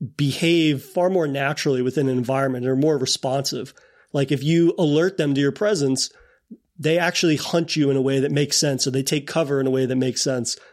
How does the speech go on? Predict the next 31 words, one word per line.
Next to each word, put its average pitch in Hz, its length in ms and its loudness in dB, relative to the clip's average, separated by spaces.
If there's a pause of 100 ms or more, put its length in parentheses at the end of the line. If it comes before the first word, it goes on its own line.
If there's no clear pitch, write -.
(200)
It 165 120 0
doesn't 185 280 0
feel 170 220 2
like 156 160 0
they're 151 100 2
just 127 220 -4
bum 139 240 0
rushing 120 340 -4
you. 127 220 -4 (360)
Um, 131 340 -4
and 160 120 0
I 165 60 2
really 165 340 2
appreciate 147 640 0
how 139 400 0
each 175 220 0
of 160 120 0
the 139 360 0
more 147 220 2
linear, 143 640 2 (360)
uh, 135 380 -4
claustrophobic 170 600 0
environments 135 520 0
in 131 40 2
the 127 60 0
Metro 131 340 -2
that 120 140 -4
have 147 240 -2
combat 135 480 -2
in 123 100 -4
mind, 131 500 -2